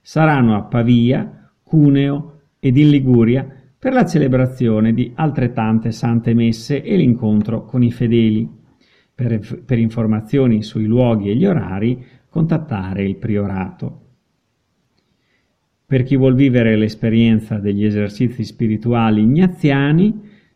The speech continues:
saranno previsti due turni, da lunedì tre ottobre a sabato otto ottobre, un turno per gli uomini presso il priorato di Albano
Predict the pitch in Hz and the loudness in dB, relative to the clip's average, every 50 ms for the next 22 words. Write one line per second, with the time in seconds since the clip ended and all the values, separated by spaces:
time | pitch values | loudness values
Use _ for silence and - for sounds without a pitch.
0 | _ _ - - 131 127 127 127 127 123 120 117 113 - 120 120 117 127 127 123 | _ _ -6 -2 0 2 2 4 4 4 4 4 2 0 0 2 2 4 2 2
1 | 123 - - - 117 110 104 104 101 101 104 - - 135 147 175 180 180 - 135 | 0 -2 -6 -4 -2 0 0 0 -2 -4 -6 -6 -4 0 2 2 2 2 0 2
2 | 123 123 120 113 107 110 113 120 117 - - - _ _ _ _ _ _ - - | 2 2 2 2 4 2 2 2 0 -4 -12 -20 _ _ _ _ _ _ -10 -6
3 | - 123 120 120 123 123 123 113 113 131 123 127 - 123 123 127 120 110 - - | -2 0 2 4 4 4 4 4 2 2 0 -2 -2 -2 0 0 0 -2 -2 -4
4 | - 156 156 147 127 107 104 107 98 101 101 - - _ _ _ _ _ - 123 | 0 2 4 4 4 2 2 0 -2 -4 -6 -10 -14 _ _ _ _ _ -10 -10
5 | - - 127 117 120 127 135 139 - 151 147 - - - 156 147 147 - - 135 | -6 -2 -2 0 0 0 -2 -4 -4 -6 -8 -8 -6 -6 -6 -6 -6 -6 -8 -8
6 | 123 123 - 127 117 113 107 120 120 123 127 127 - - _ _ _ _ _ _ | -8 -6 -4 -2 -2 -2 0 -2 -2 -2 -4 -6 -8 -14 _ _ _ _ _ _
7 | _ _ _ _ _ _ _ _ _ _ _ _ _ - 175 127 123 - 143 143 | _ _ _ _ _ _ _ _ _ _ _ _ _ -6 -4 -4 0 2 2 2
8 | 139 127 123 113 - 113 113 107 101 104 107 110 120 131 131 127 120 113 110 104 | 4 4 4 2 2 0 -2 -4 -2 0 2 2 4 4 4 4 4 4 4 4
9 | 98 98 98 92 - 120 117 113 110 110 - 113 107 - - 110 110 110 110 120 | 2 -2 -4 -6 -4 -2 -2 0 -2 -2 -4 -8 -8 -6 -4 -4 -2 -2 0 0
10 | 123 123 123 123 123 160 190 180 175 - 117 101 98 95 104 117 127 127 - | -2 -2 -4 -4 -2 0 0 2 2 0 0 -2 -4 -4 -4 -4 -4 -6 -8